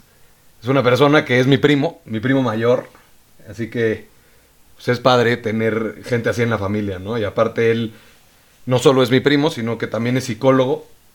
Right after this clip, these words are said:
es psicólogo con una maestría en psicoterapia psicoanalítica. La verdad yo no estoy muy seguro de que sea eso, pero estoy seguro de que él sí, entonces tranquilos, estamos en buenas manos. Y la verdad es que él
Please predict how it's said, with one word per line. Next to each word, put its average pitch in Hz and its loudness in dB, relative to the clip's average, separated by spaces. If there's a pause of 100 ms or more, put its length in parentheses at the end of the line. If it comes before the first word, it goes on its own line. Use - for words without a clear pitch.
(300)
es 107 -10
psicólogo 120 0
con 110 0
una 113 -2
maestría 117 0
en 101 -4 (300)
psicoterapia 120 0
psicoanalítica. 113 -2 (760)
La 107 -2
verdad 110 4
yo 117 4
no 113 0
estoy 110 0
muy 110 2
seguro 113 4
de 104 2
que 113 0
sea 123 4
eso, 127 0
pero 104 -4
estoy 110 -8
seguro 107 2
de 101 0
que 113 -2
él 110 -2
sí, 135 -2
entonces 101 -10 (320)
tranquilos, 104 -2
estamos 110 -4
en 101 -6
buenas 107 -2
manos. 110 -6 (540)
Y 127 -2 (320)
la 120 -4
verdad 139 8
es 139 -2
que 139 2
él 139 2